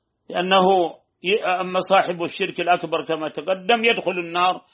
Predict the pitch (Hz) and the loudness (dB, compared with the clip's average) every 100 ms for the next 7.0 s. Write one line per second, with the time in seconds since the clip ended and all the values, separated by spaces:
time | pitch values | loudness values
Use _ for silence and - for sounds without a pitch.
0 | _ _ _ 175 185 135 220 233 175 170 | _ _ _ 0 2 2 2 0 0 -2
1 | 139 196 180 165 185 190 180 175 165 170 | -2 -2 0 0 -2 -4 -4 -6 -6 -6
2 | 196 214 202 214 240 - 156 160 170 190 | -6 -8 -4 -2 0 -2 -4 -8 -2 0
3 | 185 175 151 143 170 151 131 - _ _ | 0 0 -2 2 2 2 0 -16 _ _
4 | _ _ _ _ _ _ _ _ _ _ | _ _ _ _ _ _ _ _ _ _
5 | _ - 143 202 220 185 151 - 185 160 | _ -2 2 4 4 2 0 2 2 2
6 | 160 131 180 147 160 185 208 190 214 226 | -6 -8 -8 -8 -4 -2 -2 0 2 2